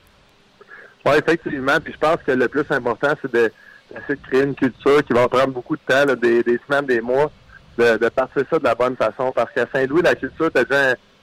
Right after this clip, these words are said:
implantée, donc il n'y avait pas grand-chose qui se disait dans, dans, durant, euh, un match que ça va moins bien. On sait tous qu'est-ce qu'on a à faire pour revirer la situation de base. Donc, même un Backes, un Pietrangelo avait pas beaucoup de choses à dire. Euh,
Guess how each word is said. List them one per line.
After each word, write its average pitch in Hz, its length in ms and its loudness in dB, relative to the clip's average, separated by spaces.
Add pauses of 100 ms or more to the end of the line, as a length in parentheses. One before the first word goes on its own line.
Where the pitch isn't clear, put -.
(120)
implantée, 123 540 2
donc 123 240 0
il 127 40 0
n'y 120 40 4
avait 123 120 2
pas 170 120 0
grand-chose 147 500 -2
qui - 80 -20
se - 120 -20
disait 123 140 0
dans, 104 340 0
dans, 107 280 0 (100)
durant, 113 220 0
euh, 104 320 -4 (640)
un 113 120 -2
match 120 260 0 (100)
que 131 60 2 (100)
ça 120 80 2
va 120 120 2
moins 123 240 -2
bien. 139 320 -2 (580)
On 123 160 0
sait 151 100 0
tous 170 120 0
qu'est-ce 135 240 -2
qu'on 123 160 -4
a 123 80 2
à 120 60 2
faire 143 200 0
pour 127 160 -4
revirer 120 320 0
la 127 140 2
situation 120 460 -4
de 113 60 -16
base. 131 220 -4 (420)
Donc, 113 220 -2
même 139 300 2
un 127 100 2
Backes, 120 360 0 (120)
un 135 100 -4
Pietrangelo 127 580 0
avait 139 160 0
pas 156 140 0
beaucoup 151 220 -6
de - 60 -12
choses 147 220 2
à 113 100 2
dire. 147 340 2 (540)
Euh, 113 800 2